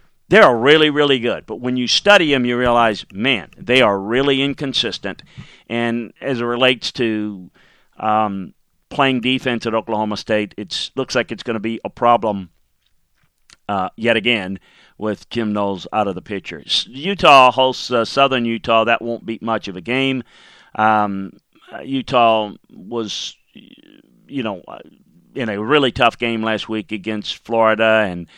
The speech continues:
it's a tough loss. Could have easily won it. They didn't. Um, they didn't play, looking at the tape, they didn't look as sound or as sharp as they normally do. They made some uncharacteristic mistakes that,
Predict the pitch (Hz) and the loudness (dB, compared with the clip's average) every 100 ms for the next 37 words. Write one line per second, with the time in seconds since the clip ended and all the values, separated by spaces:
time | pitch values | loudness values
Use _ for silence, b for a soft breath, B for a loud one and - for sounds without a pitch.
0 | B B B - 117 - - 139 135 127 | B B B -2 -2 -2 2 4 6 4
1 | 120 - 101 127 131 127 131 123 131 127 | 2 0 -6 -4 -4 -2 -2 0 -2 -2
2 | 92 - 139 160 170 147 b b b - | -6 2 2 2 -4 -8 b b b -4
3 | 104 110 - 139 202 214 190 170 147 - | 0 0 -2 4 4 6 4 6 0 -4
4 | 143 135 117 131 - 143 127 - 117 135 | 4 4 4 0 0 2 2 0 -8 -2
5 | 113 90 _ b b b b 104 131 175 | -2 -4 _ b b b b -2 4 4
6 | 240 233 190 175 156 - - _ _ _ | 4 0 0 2 0 -4 -18 _ _ _
7 | _ _ _ _ 135 120 - - 135 117 | _ _ _ _ -2 2 2 4 4 4
8 | 90 50 - - 117 110 101 - - 131 | 0 -10 -20 -4 0 0 0 0 0 0
9 | 95 - - _ _ _ _ _ - 127 | 0 -4 -18 _ _ _ _ _ -4 -4
10 | 104 123 113 110 110 107 98 80 71 - | -2 -4 -2 -2 0 -2 -6 -10 -14 -18
11 | _ _ 98 113 151 175 175 180 160 - | _ _ -8 -6 -4 0 0 0 -2 -2
12 | 165 151 139 120 135 143 139 143 135 - | -2 -4 -8 -8 -6 -6 -2 0 0 -2
13 | 131 123 117 - 107 - 117 110 101 - | -6 -6 -10 -10 -10 -4 -4 -4 -8 -10